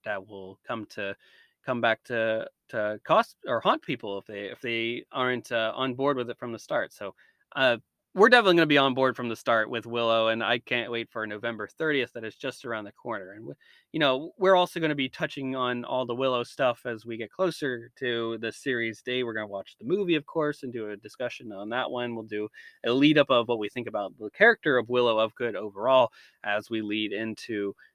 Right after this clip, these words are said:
that incredible series on November thirtieth. So Mo-, November is gonna be quite a wild month here at Force Ghost Conversations.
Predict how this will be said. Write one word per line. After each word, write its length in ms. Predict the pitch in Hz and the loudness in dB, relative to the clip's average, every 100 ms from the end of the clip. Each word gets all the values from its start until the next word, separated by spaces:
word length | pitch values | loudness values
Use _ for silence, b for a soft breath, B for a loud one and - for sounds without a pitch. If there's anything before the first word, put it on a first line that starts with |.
| _ - | _ -4
that 340 | 98 95 - _ - | -2 -2 -6 _ -16
incredible 480 | 113 117 113 117 | -4 0 2 0
series 380 | 117 202 220 202 | 0 6 6 6
on 120 | 156 | 4
November 380 | 131 120 120 113 | 4 4 2 0
thirtieth. 360 | - 120 110 - | 2 4 4 0
So 140 | 127 | -2
Mo-, 140 | 123 139 | 2 2
November 480 | 143 151 214 240 | 2 4 4 6
is 80 | 202 | 4
gonna 160 | 190 170 | 4 2
be 140 | 147 | 2
quite 300 | - 190 180 | 4 6 6
a 60 | 165 | 6
wild 380 | 147 143 135 143 | 6 6 6 4
month 260 | 165 160 - | 0 0 -4
here 160 | 151 | 0
at 120 | 139 | 0
Force 300 | - 156 135 | -2 -4 -4
Ghost 240 | - 131 - | -4 -8 -6
Conversations. 1040 | 135 123 113 - 147 131 - 123 117 | -6 -4 -6 -4 -2 0 -2 -4 -4